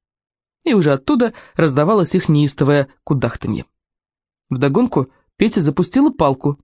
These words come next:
Весь забор загрохотал, точно барабан, а куры закудахтали ещё громче. Это было лихо проделано, ничего не скажешь. Расплата последовала немедленно.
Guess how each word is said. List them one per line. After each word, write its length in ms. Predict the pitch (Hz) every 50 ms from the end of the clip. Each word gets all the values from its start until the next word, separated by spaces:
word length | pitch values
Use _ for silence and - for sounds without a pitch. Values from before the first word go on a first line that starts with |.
| _ _ _ _ _ _ _ _ _ _ _ _ _ _
Весь 340 | 139 143 156 196 202 - -
забор 500 | - 165 151 180 185 165 156 170 156 127
загрохотал, 600 | 117 131 117 139 135 - - 147 - 226 233 214
точно 340 | - - 160 - - 147 143
барабан, 480 | 139 143 139 139 127 143 139 139 135 - - - - -
а 120 | - 147 143
куры 260 | _ - 208 196 175
закудахтали 540 | 131 143 - 151 143 151 147 - - 143 139
ещё 200 | 135 - - 135
громче. 400 | 131 123 120 113 - - - _ _ _ _ _ _ _ _ _ _ _ _ _ _ _ _ _ _
Это 220 | 135 127 - 143
было 200 | 135 127 143 139
лихо 280 | 139 143 156 147 - -
проделано, 560 | - - 147 147 127 147 135 127 127 123 - _ _ _ -
ничего 260 | 277 349 - 381 339
не 60 | 262
скажешь. 420 | 175 - 165 143 131 117 - - _ _ _ _ _ _ _ _ _ _ _ _ _ _ _ _ _ _ _ _ _ _
Расплата 560 | - 135 131 - - _ - 185 208 202 220
последовала 500 | 202 - 196 - - 160 156 151 165 165
немедленно. 640 | 165 170 165 156 139 127 117 127 131 131 127 127